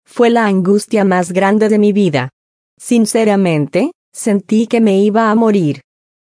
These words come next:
Me envió en una espiral durante los siguientes dieciocho años en los que simplemente no pude hacerlo bien. Pero ahora, veinte años después, tiene un final feliz.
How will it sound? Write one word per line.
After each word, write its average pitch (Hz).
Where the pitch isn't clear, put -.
Me 220
envió 202
en 202
una 202
espiral 190
durante 220
los 180
siguientes 214
dieciocho 240
años 220
en 196
los 165
que 156
simplemente 208
no 202
pude 202
hacerlo 214
bien. 165
Pero 196
ahora, 175
veinte 214
años 185
después, 180
tiene 240
un 226
final 196
feliz. 208